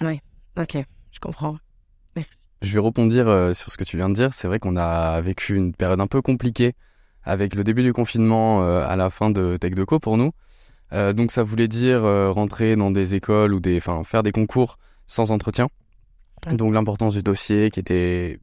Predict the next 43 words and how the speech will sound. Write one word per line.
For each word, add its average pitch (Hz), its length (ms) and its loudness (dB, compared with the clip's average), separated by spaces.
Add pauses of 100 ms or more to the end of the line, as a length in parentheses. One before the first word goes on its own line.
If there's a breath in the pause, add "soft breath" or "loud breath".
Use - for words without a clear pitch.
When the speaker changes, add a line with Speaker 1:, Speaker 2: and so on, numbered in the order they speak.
Speaker 2:
vu 104 300 -4
différemment, 104 720 0 (420)
euh, 98 180 2
des 101 120 0
concours 110 300 -2
qui - 120 -4
ont 98 80 0
été 98 180 -2
annulés. 104 380 2 (500)
Euh, 92 600 0
donc 104 220 0
selon 131 240 2
les 131 100 4
stratégies, 120 440 -2
ça 110 160 -2
pouvait 107 320 0
être 98 300 -2
gagnant 107 480 2
ou 107 100 -4
perdant. 104 420 0 (800 soft breath)
Pour 98 120 0
moi, 156 100 6
ça 160 120 2
a 127 40 4
été 110 160 0
perdant. 117 520 2 (140)
Euh, 104 640 4
donc 117 320 0
ça - 180 0
a 113 40 6
été 117 300 2
compliqué. 147 380 0
Je 123 80 -2
voulais 123 220 2
aller 120 160 4
en 113 160 4
I 143 100 4
A 131 60 4
E 123 100 2
d'abord. 104 460 0 (540)
Euh, 95 800 2
et 95 260 0
l-, 92 240 -2